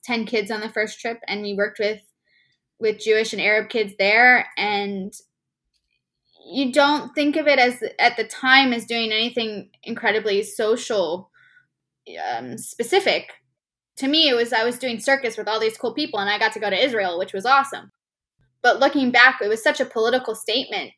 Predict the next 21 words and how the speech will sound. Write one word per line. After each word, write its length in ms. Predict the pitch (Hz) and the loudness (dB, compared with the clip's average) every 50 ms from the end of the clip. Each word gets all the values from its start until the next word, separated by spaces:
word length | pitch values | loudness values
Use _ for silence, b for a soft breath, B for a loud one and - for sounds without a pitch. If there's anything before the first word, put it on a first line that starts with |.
| - - - | -10 -2 0
at 160 | 214 202 - | 0 2 2
that 160 | - - - | 0 -4 -4
time 400 | - - 240 247 247 226 214 202 | -2 0 2 2 2 2 -2 -4
to 80 | 196 220 | -6 -6
have 260 | 202 208 208 208 196 | -2 0 2 2 2
American 480 | 208 214 240 254 254 247 254 247 226 208 | 2 2 4 4 4 4 0 -4 -8 -6
kids 320 | - 220 208 190 185 - - - | -4 -2 -2 -2 -4 -8 -10 -8
and 240 | 202 196 196 202 196 | -8 -6 -6 -6 -4
Jewish 320 | - 302 294 269 262 262 | 0 4 4 4 4 2
kids 260 | - - 220 202 196 | -4 -4 -4 -4 -4
and 120 | 214 202 - | -6 -6 0
Arab 240 | - 247 269 262 254 - | 2 2 2 2 0 -2
kids 200 | 226 202 202 - - | -8 -8 -6 -2 -2
all 160 | 214 226 233 | 0 0 0
working 280 | 240 240 233 240 220 220 | 0 -2 -4 -6 -6 -6
together 400 | 220 196 208 202 220 226 240 214 | -4 0 2 2 2 4 2 2
in, 200 | 196 196 196 - | 0 0 -4 -10
in 160 | - 202 202 202 | -10 -10 -8 -6
such 200 | - 214 214 - | -6 -6 -6 -6
a 100 | 208 202 | -8 -8
cohesive, 720 | - 208 202 196 220 214 226 - 233 214 196 196 180 | -6 -8 -8 -8 -10 -14 -8 -4 -2 -2 -2 -2 -6